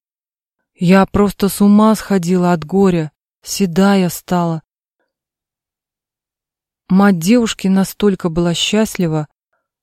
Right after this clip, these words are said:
что осталась с ней на ночь. Пока Роза спала, она держала ее за руку и говорила мне, как она доченьку любит.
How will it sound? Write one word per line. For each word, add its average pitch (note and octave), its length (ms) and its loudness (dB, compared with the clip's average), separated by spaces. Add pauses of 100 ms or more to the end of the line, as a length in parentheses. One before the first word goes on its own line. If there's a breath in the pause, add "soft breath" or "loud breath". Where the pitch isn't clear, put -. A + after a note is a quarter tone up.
(140)
что - 280 -2
осталась G#3+ 440 0
с - 140 -10
ней F#3+ 200 2
на F3 280 0
ночь. C#3 340 -10 (1500)
Пока A3+ 280 2
Роза B3+ 280 0
спала, G#3 580 2
она E3+ 260 -2
держала F3+ 440 0
ее E3 220 -2
за E3+ 260 2
руку F#3 380 -4 (500)
и G3 100 0
говорила F3+ 540 0
мне, F3 200 -2
как - 400 -4
она F3+ 180 -2
доченьку D#3 680 -6
любит. D3+ 680 -8